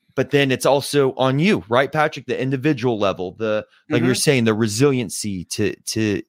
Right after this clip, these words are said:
Speaker 1: to keep doing the things that you wanna do and being able to just, just stand back up and look forward to,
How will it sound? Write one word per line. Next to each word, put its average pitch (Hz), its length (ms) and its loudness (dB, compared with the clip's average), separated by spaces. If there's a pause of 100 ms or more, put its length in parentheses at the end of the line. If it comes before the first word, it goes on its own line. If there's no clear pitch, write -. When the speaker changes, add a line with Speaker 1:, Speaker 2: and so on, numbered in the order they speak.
(120)
Speaker 1:
to 107 180 -10
keep 127 440 -6
doing 117 440 0
the 98 80 -8
things 113 640 -2 (480)
that 104 360 4 (460)
you 120 200 0
wanna 127 340 4
do 113 480 2 (520)
and 104 560 2
being 117 320 0
able 123 420 2
to 101 540 -2 (1400)
just, 113 320 -8
just 117 200 -8
stand 123 280 0
back 127 240 0
up 143 180 2
and 107 140 0
look 123 140 0
forward 139 440 0
to, 113 440 0